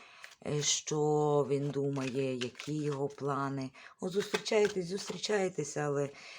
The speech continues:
конкретики ніякої не дає. Будемо дивитись, подивимося, що він там вирішив, надумав.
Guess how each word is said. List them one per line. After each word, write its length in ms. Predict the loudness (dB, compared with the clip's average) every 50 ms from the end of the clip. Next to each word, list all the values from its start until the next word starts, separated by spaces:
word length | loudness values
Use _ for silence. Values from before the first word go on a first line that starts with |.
| -10 -6 -2
конкретики 640 | -2 -2 0 0 2 2 2 2 2 -2 -4 -4 -4
ніякої 840 | -4 -2 -2 -2 -4 -4 -6 -8 -8 -10 -8 -6 -4 -4 -4 -6 -6
не 180 | -6 -6 -6 -6
дає. 420 | -6 -8 -8 -8 -8 -10 -10 -12 -14 -16 -20 -20 -20 -20 -20 -20 -20 -20 -20 -20 -16 _
Будемо 360 | -8 -8 -6 -4 -2 -2 4
дивитись, 420 | 6 8 8 8 8 6 4 -2 -2
подивимося, 580 | 2 2 4 4 4 2 2 0 -4 -4 -6
що 260 | -6 -4 -2 -2 0 0
він 160 | -2 -4 -4
там 240 | -4 -6 -6 -6 -8 _ _ -20 -20 -20 -20 _ -4
вирішив, 600 | 0 2 2 2 2 0 -2 -2 -2 -2 -2 -2
надумав. 640 | -2 -2 -2 -2 -2 -4 -4 -4 -4 -2 -2 -2